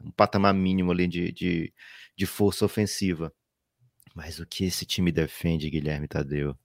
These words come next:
Meu Deus do céu, que problema é esse meu Golden? Assim como é esse Boston, viu? Por isso que, por mais que o Golden State tenha feito essa partidaça lá em Boston, e tem agora um dois a um,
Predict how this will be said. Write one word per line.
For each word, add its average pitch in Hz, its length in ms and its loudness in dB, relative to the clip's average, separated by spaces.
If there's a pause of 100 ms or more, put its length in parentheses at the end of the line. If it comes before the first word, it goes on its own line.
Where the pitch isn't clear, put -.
(400)
Meu 90 500 4
Deus 80 460 -2
do 78 100 -10
céu, 80 480 -6
que - 140 -6
problema 82 880 4
é 82 180 -2
esse 80 200 -4
meu 80 140 0
Golden? 82 520 -2 (400)
Assim - 200 -2
como 135 200 6
é 135 40 12
esse 139 140 6
Boston, 113 400 6
viu? 101 140 2
Por 110 160 4
isso 113 160 2
que, 123 180 6 (340)
por 101 140 4
mais 113 220 8
que - 80 0
o 117 40 4
Golden 107 280 6
State 101 320 0
tenha 101 160 0
feito - 240 0
essa 95 160 -4
partidaça 98 760 4
lá 87 240 2 (180)
em 90 140 2
Boston, 92 500 8 (1500)
e 113 60 -4
tem 127 240 8
agora 107 260 10
um 101 100 4
dois 107 300 10
a 98 100 8
um, 98 240 6